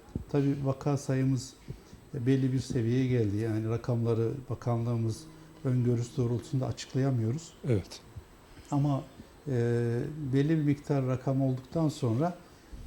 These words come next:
Speaker 1: e, Nisan'ın ortalarından sonra da iyileşmeler özellikle ortaya çıkmaya başladı. Ve gittikçe iyileşen rakamlar da arttı. Şimdi, e, neredeyse o açı kapanacak gibi. Yani vaka sayısı, iyileşen sayısı neredeyse,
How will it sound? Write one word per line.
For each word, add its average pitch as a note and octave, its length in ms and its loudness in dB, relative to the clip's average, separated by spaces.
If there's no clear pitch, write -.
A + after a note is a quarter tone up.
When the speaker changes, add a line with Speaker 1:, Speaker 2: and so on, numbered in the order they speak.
Speaker 1:
e, A#2+ 240 0
Nisan'ın D3 440 2
ortalarından A#2 720 0
sonra D#3 300 0
da G3+ 80 -4
iyileşmeler C#3+ 720 2
özellikle G#2 600 0
ortaya G#2+ 380 -2
çıkmaya G#2 420 -4
başladı. B2+ 480 -4
Ve C#3 80 4
gittikçe D3+ 580 0
iyileşen C3+ 580 2
rakamlar G#2 600 -2
da A2+ 60 -2
arttı. - 420 -4
Şimdi, D#3+ 400 0
e, D3 80 2
neredeyse D3+ 640 2
o D#3+ 160 0
açı E3+ 360 -2
kapanacak C#3 680 2
gibi. G#2 140 -2
Yani A2 280 0
vaka B2+ 300 0
sayısı, A#2+ 400 -2
iyileşen C3+ 420 2
sayısı B2 420 -4
neredeyse, C3+ 500 0